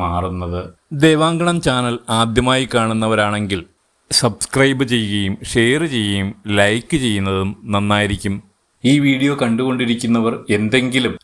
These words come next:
അവർക്ക് ദോഷകരമായിട്ടുള്ള കാര്യങ്ങളുണ്ട് ജാതകത്തിൽ, അല്ലെങ്കിൽ ജീവിത അനുഭവങ്ങളിൽ എന്തെങ്കിലും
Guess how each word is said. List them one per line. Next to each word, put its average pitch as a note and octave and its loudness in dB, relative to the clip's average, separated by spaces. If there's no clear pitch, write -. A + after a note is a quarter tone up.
അവർക്ക് G#2 -2
ദോഷകരമായിട്ടുള്ള G#2 0
കാര്യങ്ങളുണ്ട് G2+ -2
ജാതകത്തിൽ, G2+ 0
അല്ലെങ്കിൽ G2+ -2
ജീവിത D3+ 4
അനുഭവങ്ങളിൽ C#3+ 0
എന്തെങ്കിലും C3 0